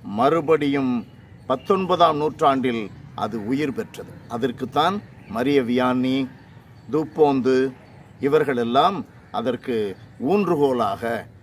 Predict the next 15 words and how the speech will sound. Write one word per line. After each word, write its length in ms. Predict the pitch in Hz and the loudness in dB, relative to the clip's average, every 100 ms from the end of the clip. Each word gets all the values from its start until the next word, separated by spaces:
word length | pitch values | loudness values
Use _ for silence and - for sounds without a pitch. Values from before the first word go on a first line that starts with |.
| - | -10
அதை 240 | 107 120 120 | -4 -4 -2
தாங்கி 440 | 147 160 196 180 | 2 2 2 0
பிடித்து 500 | - 151 147 156 117 | -2 -6 -4 -2 -4
வழிநடத்துபவர்களாக 1040 | 151 185 156 131 151 123 117 110 104 107 | -2 -2 -2 -4 -4 -2 -4 -2 -2 0
இருந்தார்கள். 600 | 147 127 117 104 90 - - - - - - - - | -2 -2 -2 -2 -4 -8 -18 -20 -20 -20 -20 -20 -2
அன்பானவர்களே, 720 | 175 214 262 247 190 185 190 | 2 4 4 2 2 0 -2
பத்தொன்பதாம் 580 | - - 247 240 220 196 | 0 0 2 0 2 2
நூற்றாண்டில் 500 | 165 - 170 151 147 | -2 2 2 4 4
ஆயிரத்தி 500 | 135 175 208 165 170 | 4 6 4 2 0
எட்டுநூற்றி 460 | 151 165 175 - 156 | -2 -2 -4 -2 0
ஐம்பத்தி 400 | 139 180 175 127 | 0 0 -6 -2
எட்டில் 600 | 139 - 165 123 117 135 - - | -2 0 -2 0 -2 -8 -16 -14
புனித 280 | - 175 175 | -6 0 0
பீட்டர் 520 | - 214 214 208 170 | 0 -2 0 2 0
ஜூலியன் 640 | 120 180 208 190 185 175 | 0 2 2 2 0 -4